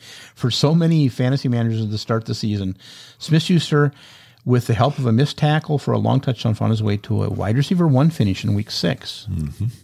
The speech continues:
Speaker 1: Mm-hmm. To say his numbers for the season have not been great would be an understatement. He sits twentieth in the league in targets, fifty-ninth in snap share at seventy-three percent,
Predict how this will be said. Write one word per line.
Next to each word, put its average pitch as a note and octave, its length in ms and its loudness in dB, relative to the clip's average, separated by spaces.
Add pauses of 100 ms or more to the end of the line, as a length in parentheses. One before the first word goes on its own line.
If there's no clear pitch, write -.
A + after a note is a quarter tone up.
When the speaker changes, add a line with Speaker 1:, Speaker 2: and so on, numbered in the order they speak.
(360)
Speaker 1:
Mm-hmm. G2 180 0 (600)
To - 120 2
say C3+ 220 2
his E3+ 220 4
numbers F#3 280 4
for E3+ 140 2
the C#3+ 140 4
season D#3+ 340 4
have A#2+ 260 4
not B2+ 240 2
been C3 200 4
great A2+ 280 2
would A2 200 -2
be G#2+ 180 0
an G#2 60 0
understatement. F#2 640 -6 (360)
He B2 140 -8
sits - 260 -4
twentieth D3 380 2
in F#3+ 80 2
the F3 40 4
league E3+ 120 2
in G3 100 4
targets, G#2+ 560 -4 (440)
fifty-ninth F#3 560 2
in F3+ 60 4
snap - 340 0
share G#2 400 -4 (360)
at G#2+ 120 -6
seventy-three A2+ 480 0
percent, A#2+ 400 -4